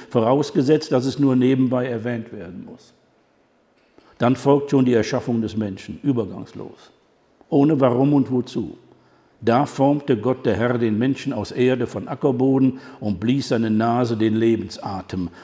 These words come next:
So wurde der Mensch zu einem lebendigen Wesen. Aber nachdem der Mensch nun einmal da ist, muss er versorgt werden. Deshalb braucht es im zweiten Bericht einen Garten, im Eden, im Osten. Aber dieser Garten ist kein Schlaraffenland,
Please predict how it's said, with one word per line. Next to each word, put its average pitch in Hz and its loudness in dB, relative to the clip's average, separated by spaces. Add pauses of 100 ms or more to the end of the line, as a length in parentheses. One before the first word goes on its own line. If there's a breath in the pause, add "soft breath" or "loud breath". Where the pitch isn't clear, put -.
So 110 -2
wurde 117 2
der 107 -2
Mensch 117 -2
zu 117 -8
einem 104 -4
lebendigen 98 -6
Wesen. 90 -14 (1800 soft breath)
Aber 131 4
nachdem 156 6
der 156 8
Mensch 156 2
nun 143 4
einmal 131 4
da 143 2
ist, 127 -2
muss 127 2
er 123 2
versorgt 120 -4
werden. - -12 (760 soft breath)
Deshalb 131 4
braucht 127 4
es 131 2
im 117 0
zweiten 123 0
Bericht 135 0
einen 135 2
Garten, 147 -8
im 120 0
Eden, 143 -4 (480 soft breath)
im 143 -2
Osten. 147 -6 (460 soft breath)
Aber 123 0
dieser 156 6
Garten 120 4
ist 127 0
kein 123 2
Schlaraffenland, 120 -6